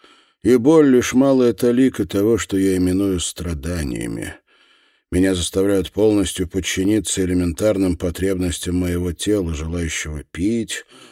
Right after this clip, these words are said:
справлять нужду и найти позу, в которой боль мучает его как можно меньше.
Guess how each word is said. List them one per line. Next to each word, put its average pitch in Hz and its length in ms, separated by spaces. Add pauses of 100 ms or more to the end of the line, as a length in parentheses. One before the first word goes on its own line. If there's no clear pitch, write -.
(120)
справлять 90 640
нужду 85 800 (720)
и 95 100
найти 127 380
позу, 127 420
в 85 60
которой 110 420
боль 95 340
мучает 98 520
его 85 240
как - 240
можно 78 380
меньше. 53 800